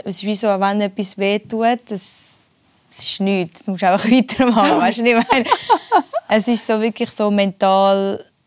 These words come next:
Speaker 1: einfach, einfach gehen. Und wenn man denkt, man mag nicht mehr, das ist genau der Moment, wo man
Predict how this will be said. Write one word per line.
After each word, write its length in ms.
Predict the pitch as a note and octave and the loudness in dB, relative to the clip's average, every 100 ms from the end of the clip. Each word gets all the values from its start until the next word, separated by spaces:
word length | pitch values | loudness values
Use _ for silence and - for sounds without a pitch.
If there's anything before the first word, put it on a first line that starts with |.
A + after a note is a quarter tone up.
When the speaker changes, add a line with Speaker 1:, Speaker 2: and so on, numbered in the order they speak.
| _ _ _ _ _ _ _ _ - | _ _ _ _ _ _ _ _ -4
Speaker 1:
einfach, 540 | G3 F#3+ G3+ - - | -2 -2 -6 -8 -6
einfach 380 | F#3+ F#3 F#3+ - | -6 -4 -10 -8
gehen. 300 | E3 D#3 D#3 - | -4 -2 -4 -4
Und 220 | G3+ G3+ | -2 2
wenn 140 | A3+ | 2
man 140 | A#3+ A#3+ C4 | 2 0 -2
denkt, 280 | B3 C4 | -2 -4
man 120 | B3+ A#3 | -2 2
mag 220 | A#3+ B3 | 2 0
nicht 200 | A#3+ A#3+ | -2 -2
mehr, 160 | B3+ C4 | 0 -2
das 140 | A#3 | -4
ist 160 | G#3+ - | -6 -6
genau 260 | G#3+ G#3 G3+ | -4 -2 -2
der 100 | G#3 | -4
Moment, 320 | G3+ G3 F#3+ | -2 -4 -4
wo 60 | F#3+ | -8
man 240 | F3+ F3+ | -8 -10